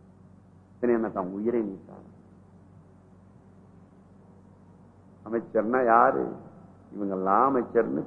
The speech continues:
பேரு அல்லவா? "முருகா, முருகா, நீதான் மேல இருக்கிற,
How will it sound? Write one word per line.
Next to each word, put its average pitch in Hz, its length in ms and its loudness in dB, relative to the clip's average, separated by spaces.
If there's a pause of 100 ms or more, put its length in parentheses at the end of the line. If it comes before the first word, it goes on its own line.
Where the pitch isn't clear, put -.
பேரு 64 300 -4 (600)
அல்லவா? 90 260 -6 (920)
"முருகா, 113 680 10
முருகா, 127 380 0 (280)
நீதான் 110 380 -4
மேல 123 260 6
இருக்கிற, 123 300 4